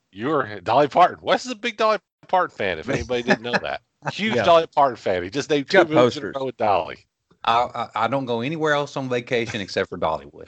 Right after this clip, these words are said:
Speaker 1: <laughs> Dollywood. Nine to Five was the second biggest movie in nineteen eighty. Not what you'd consider a summer blockbuster. Then you had Stir Crazy as number three.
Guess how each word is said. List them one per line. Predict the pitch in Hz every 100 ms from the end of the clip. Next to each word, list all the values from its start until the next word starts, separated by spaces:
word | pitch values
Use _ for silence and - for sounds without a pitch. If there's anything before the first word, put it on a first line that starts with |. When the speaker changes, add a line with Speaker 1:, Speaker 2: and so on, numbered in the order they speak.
| -
Speaker 1:
<laughs> | -
Dollywood. | 139 135 160 139 - 143 - 143 - _ _
Nine | 165 254 311
to | -
Five | 233 220 185
was | 175
the | 160 170
second | - 202 202 240 175
biggest | 180 202 196 156
movie | 156 170 120 107
in | 107 104
nineteen | 117 123 - _ 127
eighty. | 117 95 76 -
Not | 120 165
what | 208 -
you'd | 214 -
consider | 175 - 180 175 175
a | -
summer | - 151 147 147 113
blockbuster. | 113 110 - 87 76 64 - - - - _ _ _ -
Then | 120
you | 165
had | 165 -
Stir | - - 139 160 202
Crazy | - 110 92 90 143 190 _ _ _ _ _
as | 95
number | 95 98 147
three. | - - 95 87 143